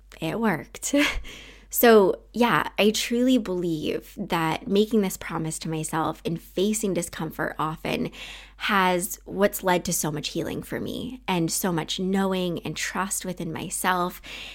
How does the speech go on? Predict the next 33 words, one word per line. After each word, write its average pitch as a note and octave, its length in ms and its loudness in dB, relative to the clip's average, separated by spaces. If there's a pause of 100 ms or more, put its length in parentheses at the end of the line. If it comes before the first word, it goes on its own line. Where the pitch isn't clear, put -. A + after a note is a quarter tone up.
(160)
and G#3 180 6
just A3+ 240 2
being A#3+ 220 4
able F#3+ 240 2
to F#3 160 -2
feel E3 300 -2
better F3 760 -2
about E3 480 2 (540)
who B3 180 8
I A#3 120 8
am F3+ 580 2
and F3 200 2
what G3 140 4
I'm A3+ 160 8
doing E3 520 0
and, E3+ 460 2
and F#3+ 100 0
how G3 280 2
I'm G3+ 180 4
experiencing E3 880 0
and D#3+ 120 -4
moving E3 320 -2
through C#3+ 200 -6
life. - 540 -4
Like, E3 260 -2
I G3+ 380 0
feel E3+ 240 -2
so - 340 -2
much F3 280 -2
more D#3 200 0
peace D#3+ 500 -2 (400)
and F3+ 160 2
joy D#3 440 -2